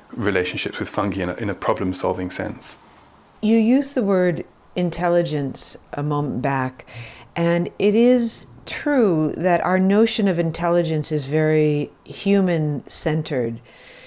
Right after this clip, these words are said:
Speaker 2: And I wonder if the, um, the complexity, the symbiosis,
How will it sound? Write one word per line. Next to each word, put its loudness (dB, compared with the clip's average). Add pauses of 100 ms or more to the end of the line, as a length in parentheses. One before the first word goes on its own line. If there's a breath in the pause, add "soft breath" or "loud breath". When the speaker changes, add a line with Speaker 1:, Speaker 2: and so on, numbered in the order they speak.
(260 loud breath)
Speaker 2:
And 2
I 2
wonder 4
if 4 (480 soft breath)
the, 2
um, 0
the 2
complexity, 0
the -6
symbiosis, 0